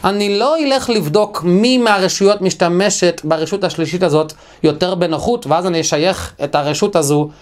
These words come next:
למי שמשתמשת יותר בנוחות. לא, כי ברגע שהשתי רשויות האלו אין הבדל ביניהם של עשור טפוחים, אז אחת פרוצה לשנייה ואחת אוסרת על השנייה. אז שניהם אסור להשתמש ברשות השלישית שאנחנו דנ-, דנים עליה.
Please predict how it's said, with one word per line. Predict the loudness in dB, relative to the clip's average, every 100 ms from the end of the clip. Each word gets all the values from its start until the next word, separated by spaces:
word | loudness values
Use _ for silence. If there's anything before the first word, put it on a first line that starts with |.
| -20 0
למי | 2 4 4 2
שמשתמשת | 2 -2 0 0 0
יותר | 0 0
בנוחות. | 0 -2 -4 -6 -8 _ _ _ 2
לא, | 2 2 -6 -20 -14 -4
כי | 0
ברגע | 0 0 -2
שהשתי | 0 -2 0 0
רשויות | 0 2 0 2
האלו | 2 4 2
אין | 2 2
הבדל | 0 2 0 2
ביניהם | 2 4 2 0
של | 0
עשור | 2 4 4 2
טפוחים, | 2 0 2 -4 -4 _ -20 -20 -8
אז | -4 -2
אחת | -2 -2 -4 -4 -2
פרוצה | -2 0 -2
לשנייה | -2 -4 -2 0
ואחת | -2 -4 -4
אוסרת | -4 -4 -2 -2
על |
השנייה. | -4 -4 -2 -2 -4 _ _ -4
אז | -2
שניהם | 0 0 2
אסור | 2 2
להשתמש | 2 2 0 0 -2 -2 0 2 0 -4 _ -2
ברשות | 0 2 0
השלישית | -2 0 -2 0
שאנחנו | 0 2
דנ-, | 2 0 -2
דנים | 0 0
עליה. | 0 -2